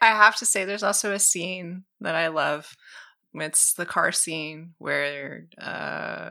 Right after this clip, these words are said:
sh-, Peter Dinklage and his crew have thought they've dispatched her,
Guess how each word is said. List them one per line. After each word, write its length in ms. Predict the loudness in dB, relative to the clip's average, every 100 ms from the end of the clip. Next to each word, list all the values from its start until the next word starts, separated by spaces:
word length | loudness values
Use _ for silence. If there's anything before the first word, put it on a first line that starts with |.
| -12
sh-, 500 | -6 -2 -2 -2 -2 -2
Peter 220 | -2 -2
Dinklage 840 | -2 -4 -4 -4 -4 -2 0 0 -4
and 340 | -4 -4 -4
his 200 | -4 -4
crew 480 | -6 -6 -6 -6 -8
have 600 | -8 -4 -2 -2 -4 -8 -16 -20 -20 -20 _ _ -10
thought 340 | 2 4 4
they've 200 | 0 -8
dispatched 640 | -6 -2 -2 -2 -2 -2 -4
her, 280 | -4 -8